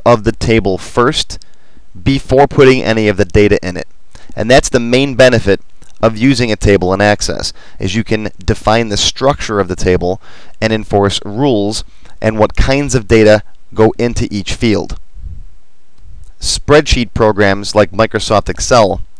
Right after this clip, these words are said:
just let anybody type anything anywhere on the sheet, where with Access,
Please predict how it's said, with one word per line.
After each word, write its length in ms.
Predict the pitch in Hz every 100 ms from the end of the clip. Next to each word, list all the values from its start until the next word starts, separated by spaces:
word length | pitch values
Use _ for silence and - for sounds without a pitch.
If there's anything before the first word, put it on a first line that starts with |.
| - -
just 280 | 120 127 131
let 180 | 120 - -
anybody 420 | 131 117 110 104
type 300 | - 107 101 113
anything 400 | 117 104 95 98
anywhere 400 | 113 113 101 92
on 120 | 87
the 40 | 85
sheet, 380 | - 107 - - - - - - -
where 160 | 90 85
with 160 | 85 -
Access, 580 | 123 135 110 92 -